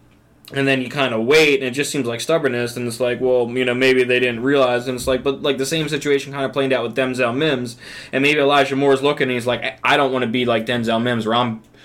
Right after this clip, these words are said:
buried on this depth chart behind Corey Davis and Braxton Berrios for the next, you know, four years until my contract is up, and hope that another team wants to bring me on,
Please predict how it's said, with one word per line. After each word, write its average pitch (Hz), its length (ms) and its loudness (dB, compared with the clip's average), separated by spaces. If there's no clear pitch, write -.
buried 131 320 6
on 120 120 0
this 117 160 -6
depth 131 300 0
chart 113 260 0
behind 117 380 0
Corey 123 260 0
Davis 120 420 0
and 107 220 -6
Braxton 120 520 -2
Berrios 110 760 0
for - 120 -2
the 123 80 2
next, 117 340 0
you 123 100 0
know, 113 140 0
four 139 420 4
years 127 400 2
until 117 200 -4
my 113 160 0
contract 123 580 0
is 113 160 -2
up, 113 160 0
and 110 140 -6
hope 131 260 0
that 123 120 -2
another 117 260 -2
team 120 320 -2
wants 113 140 -4
to 117 80 -2
bring 117 260 0
me 117 120 0
on, 113 380 0